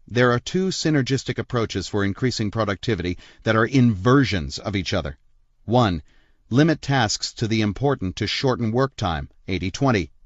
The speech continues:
Two, shorten work time to limit tasks to the important,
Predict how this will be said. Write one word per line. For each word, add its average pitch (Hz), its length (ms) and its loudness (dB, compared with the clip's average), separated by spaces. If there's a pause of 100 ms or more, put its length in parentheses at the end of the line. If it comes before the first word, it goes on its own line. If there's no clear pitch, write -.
(400)
Two, 110 380 2 (400)
shorten 156 480 0
work 127 300 0
time 87 320 -2
to 104 100 -6
limit 113 380 0
tasks - 580 -4
to 117 160 -2
the 110 200 0
important, 110 680 -4